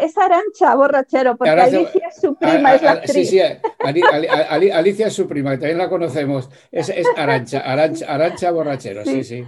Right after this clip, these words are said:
Speaker 1: sí, sí,
Speaker 2: Está
Speaker 1: Arantxa, efectivamente, los proyectos que son los que, los que va a presentar en esta conferencia,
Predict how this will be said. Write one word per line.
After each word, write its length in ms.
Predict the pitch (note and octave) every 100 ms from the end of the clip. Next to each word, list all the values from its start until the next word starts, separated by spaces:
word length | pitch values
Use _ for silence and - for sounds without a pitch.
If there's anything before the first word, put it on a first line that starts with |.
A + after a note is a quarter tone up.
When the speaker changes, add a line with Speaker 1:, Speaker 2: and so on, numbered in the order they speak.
| -
Speaker 1:
sí, 200 | - E4+
sí, 140 | - E4
Speaker 2:
Está 220 | D4+ A3+
Speaker 1:
Arantxa, 920 | A3+ B3 - D4 D4 C#4 C4 A#3 G#3+
efectivamente, 760 | A3 A3+ A#3 A#3+ B3+ A#3 A#3+ D4
los 160 | B3
proyectos 560 | - A3+ G#3 A#3 - -
que 100 | A3
son 180 | A#3+ D4+
los 120 | E4+
que, 400 | B3 A3 E3+ - -
los 160 | - G3+
que 100 | -
va 120 | G3+
a 80 | G3+
presentar 580 | G#3 G3+ G#3 G3 A#3 D4
en 180 | B3+ G#3
esta 520 | A3 A#3 A3 G#3+ A3 _ _ _ -
conferencia, 840 | A3+ A3 A3 G#3+ A#3 A#3+ - C4+